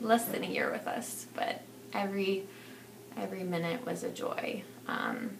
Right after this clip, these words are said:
with him. So we really miss him a lot. And, uh, he loved the Christmas tree,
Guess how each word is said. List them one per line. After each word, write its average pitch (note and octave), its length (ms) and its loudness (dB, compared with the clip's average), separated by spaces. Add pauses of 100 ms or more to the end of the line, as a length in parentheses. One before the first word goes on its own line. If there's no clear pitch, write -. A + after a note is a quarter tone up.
with A2 220 -2
him. - 320 -2
So G#3 580 4
we G3+ 160 2
really F#3 320 2
miss F3 240 0
him F3 200 2
a F3 120 2
lot. E3 420 6 (540)
And, F3+ 640 4 (640)
uh, F3 560 6 (520)
he A3 120 6
loved G3+ 380 8
the G3+ 60 4
Christmas G3+ 540 4
tree, F#3+ 440 6